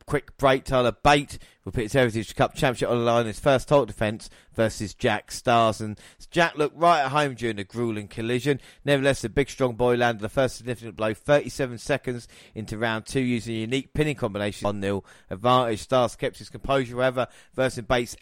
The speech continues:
airplane spin to perform one of his own for clobbering Bate with an uppercut for a near fall in round three. Moments later, Stars got the best of an exchange with pin attempts,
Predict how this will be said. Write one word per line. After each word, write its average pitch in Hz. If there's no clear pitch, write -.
airplane 156
spin 139
to 113
perform 123
one 120
of 110
his 107
own 131
for 104
clobbering 123
Bate 127
with 104
an 131
uppercut 139
for 110
a -
near 110
fall 113
in 104
round 107
three. 180
Moments 123
later, 120
Stars 127
got 120
the 104
best 156
of 151
an 143
exchange 131
with 110
pin 214
attempts, 165